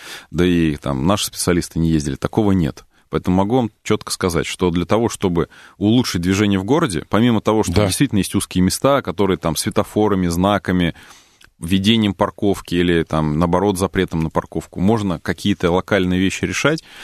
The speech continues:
Speaker 1: но глобальный, э, глобальное решение — это в количестве автомобилей, которые выезжают на улицу. Вот
Speaker 2: И
Speaker 1: в
Speaker 2: это
Speaker 1: этом
Speaker 2: понятно.
Speaker 1: глобальное решение. Поэтому вот, э,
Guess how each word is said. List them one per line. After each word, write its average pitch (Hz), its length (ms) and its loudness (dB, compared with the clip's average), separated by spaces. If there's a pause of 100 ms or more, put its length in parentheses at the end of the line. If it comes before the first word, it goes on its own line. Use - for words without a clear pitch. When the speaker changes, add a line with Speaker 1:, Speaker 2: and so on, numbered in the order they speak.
(200)
Speaker 1:
но 101 100 2
глобальный, 104 800 2
э, 85 380 0 (480)
глобальное 101 500 2
решение — 107 540 0 (340)
это 98 340 2
в - 100 -8
количестве 110 400 0
автомобилей, 110 480 0
которые 87 320 0
выезжают 87 420 2
на 73 120 -4
улицу. 64 320 -10 (360)
Вот 120 200 2
Speaker 2:
И - 60 -4
Speaker 1:
в 98 160 -2
Speaker 2:
это 123 60 4
Speaker 1:
этом 95 160 2
Speaker 2:
понятно. 90 200 2
Speaker 1:
глобальное 87 440 0
решение. - 360 -6 (120)
Поэтому 110 480 2
вот, 98 200 0 (180)
э, 95 300 4